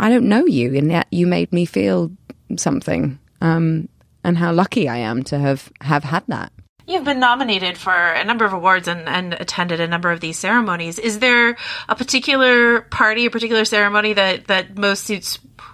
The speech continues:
Speaker 2: what you want to get out of something like this? Is it the baftas? Is it the Golden Globes?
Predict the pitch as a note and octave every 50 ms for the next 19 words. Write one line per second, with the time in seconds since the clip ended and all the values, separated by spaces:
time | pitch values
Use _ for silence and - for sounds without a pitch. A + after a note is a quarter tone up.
0 | _ - F#3 - - F#3+ G3 G3+ G#3 G#3+ A3 A3 G#3+ A3 A3 G#3+ G3 - A3+ -
1 | G3 G3 - F#3+ F#3 F#3+ G3 G3 - - G3 - G3+ F#3+ F#3 G3+ G3+ G3+ G3 G3+
2 | G3+ - G3 G#3 A3 G#3 - - - - - - - - - - F3 F3 F3 G#3+
3 | G#3 G#3 G3+ - F#3+ F#3+ F#3+ - - G3+ F3+ F#3 E3+ F3 F#3+ F3+ G3 F#3 F#3+ F#3
4 | F3+ F#3 F#3 F#3 F#3 F3+ F3+ F3+ F3+ - - -